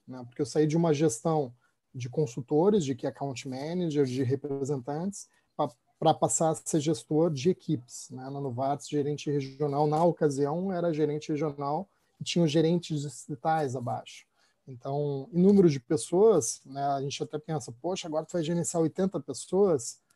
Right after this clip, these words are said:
Não, eu vou gerenciar o mesmo número que eu tinha antes. Eu tinha oito consultores, agora eu teria oito gerentes.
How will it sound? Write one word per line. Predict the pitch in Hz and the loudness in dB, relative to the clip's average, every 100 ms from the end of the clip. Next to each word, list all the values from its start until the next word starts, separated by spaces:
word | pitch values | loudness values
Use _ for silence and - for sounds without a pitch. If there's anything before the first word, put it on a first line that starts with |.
| _ _ - | _ _ -6
Não, | 302 143 113 - | -2 -2 -6 -10
eu | 123 | -6
vou | 139 | -4
gerenciar | 135 156 175 165 185 180 208 - _ _ _ | -2 0 0 -2 -2 0 -2 -4 _ _ _
o | 220 | 10
mesmo | 226 220 214 | 10 10 6
número | 208 208 202 | 8 6 4
que | 220 | 2
eu | |
tinha | 208 226 | 2 0
antes. | 262 220 123 - | 0 0 0 -8
Eu | 135 135 | -10 -8
tinha | 123 160 165 | -8 -2 2
oito | 160 180 196 - - 139 123 - _ _ | 6 8 8 6 0 -2 -2 -16 _ _
consultores, | - 156 123 139 170 190 240 262 170 | -10 -8 -4 -4 0 2 2 0 -6
agora | 147 147 | -4 -2
eu | 156 | 0
teria | 190 214 | 0 2
oito | 190 156 151 170 | 4 6 4 2
gerentes. | 175 196 196 131 123 - | -2 0 -2 -4 -8 -14